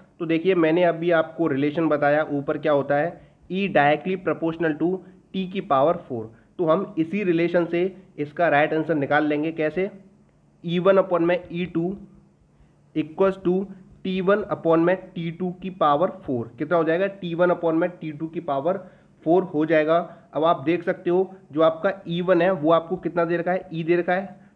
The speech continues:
तो हम यहाँ value put कर देंगे, एक minute। E upon में ई टू, टी वन आपको कितना दे रखा है? ज़ीरो दे रखा है, आप देख सकते हो। तो आपका टू सेवेंटी थ्री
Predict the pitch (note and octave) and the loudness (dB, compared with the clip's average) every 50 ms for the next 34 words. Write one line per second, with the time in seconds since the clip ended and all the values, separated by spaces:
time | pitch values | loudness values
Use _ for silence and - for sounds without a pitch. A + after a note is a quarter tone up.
0 | _ - C#3+ D3 C#3+ D#3+ D#3+ E3 E3 D3 D3 D3 D#3+ E3+ E3 E3+ E3+ E3 - F3 | _ -6 0 0 2 4 4 4 4 4 2 2 0 -2 -2 -4 -8 -4 -2 -4
1 | D#3+ D3 D3+ D3+ D#3 E3+ E3+ - D#3 D#3 D#3+ D3+ D#3+ D3+ D3 E3 F3 E3+ - - | -2 -2 -2 -2 -2 -4 -4 -4 -2 -2 -2 0 0 0 0 0 0 -2 -12 -20
2 | _ _ _ _ _ - F3 F3+ G3 G#3 G#3+ - - - - - - - C#3 C3+ | _ _ _ _ _ -8 -6 -4 -4 -6 -8 -12 -20 -20 -20 -20 -10 -8 -8 -2
3 | - D3+ D#3 D#3 D#3 D#3+ E3 F3 E3+ - - D#3+ E3 E3 D#3+ E3 F#3+ G3 G3+ G3+ | 2 2 4 4 4 2 2 0 -4 -8 -10 -6 -6 -6 -6 -4 -4 -6 -6 -6
4 | - - - - - - _ - - F3+ F3 F3 F#3+ F#3+ F#3 F3+ F#3 F#3 F#3+ F3+ | -10 -16 -20 -20 -20 -20 _ -10 -6 -4 0 0 2 2 2 0 0 -4 -8 -8
5 | - F3 E3+ F3+ F3+ F3+ F#3 F#3 F3+ F3+ F#3 F3+ F#3 G3+ G3+ - - - _ - | -8 -4 -2 0 0 2 2 0 0 0 0 0 0 0 -2 -8 -18 -20 _ -16
6 | B2+ B2 C#3+ E3+ F3 F#3+ F3+ D#3+ D3 C#3 D3 D#3 D#3 D#3+ E3 D3+ C3 C#3+ D#3 D#3 | -12 -8 -4 0 2 2 4 4 2 0 2 2 2 2 2 0 0 -2 -2 -2
7 | - E3+ - - - E3 F3+ F#3+ - - - - - D#3+ D3+ D3+ - - F3+ F3+ | -2 -6 -8 -4 -4 -4 -4 -4 -6 -10 -20 -12 -2 -2 -2 -2 0 -2 -2 -2
8 | - - F#3 F#3 F3+ F3+ F3 E3+ E3 E3+ E3+ E3+ F3+ F3 D#3+ D#3 E3+ F#3 | -2 -6 -6 -6 -4 0 2 2 4 2 2 0 -4 -8 -8 -6 -6 -6